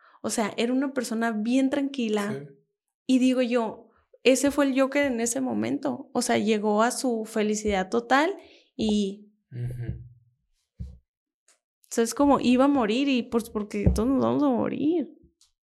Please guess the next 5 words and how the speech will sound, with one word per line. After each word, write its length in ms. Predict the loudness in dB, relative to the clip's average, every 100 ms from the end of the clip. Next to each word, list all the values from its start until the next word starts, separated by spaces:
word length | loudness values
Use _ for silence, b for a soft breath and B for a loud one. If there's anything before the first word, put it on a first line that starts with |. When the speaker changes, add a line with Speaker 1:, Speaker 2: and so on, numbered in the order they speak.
| _ _ _ _ _ _ _ _ _ _ _ _ _
Speaker 2:
Sí, 180 | _ -14 -14
sí, 220 | -12 -16
sí. 80 | -16 -16 -16 -20 _
Está 180 | -20 -16
curada. 400 | -8 -8 -8